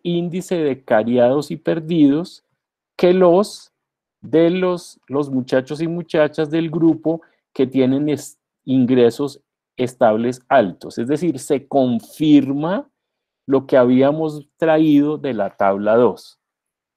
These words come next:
Continúa diciendo, hay unas diferencias marginales entre el grupo de bajos ingresos y el de los que se enriquecen, y entre los que se enriquecen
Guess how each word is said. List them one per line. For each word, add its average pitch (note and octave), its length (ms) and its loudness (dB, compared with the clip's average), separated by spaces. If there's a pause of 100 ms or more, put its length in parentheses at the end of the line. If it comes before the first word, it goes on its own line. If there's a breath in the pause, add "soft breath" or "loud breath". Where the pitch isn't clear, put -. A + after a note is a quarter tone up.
(160)
Continúa C#3+ 640 0
diciendo, D#3 640 0 (840)
hay C#3+ 180 0
unas F#3 240 -2
diferencias E3 580 -6
marginales C3+ 760 -4
entre A#2+ 500 0
el G2+ 180 -6
grupo E3 540 -4 (640)
de A#2 220 0
bajos C3+ 400 2
ingresos B2+ 920 -6 (300)
y F3 200 -2
el F3 200 -2
de E3 120 -4
los E3 400 -6 (120)
que A2 120 -8
se C#3 180 -4
enriquecen, E3 880 -4 (520)
y C3 120 0
entre C3 240 0
los A#2+ 240 0
que A2+ 140 -6
se D3 140 2
enriquecen E3+ 920 -2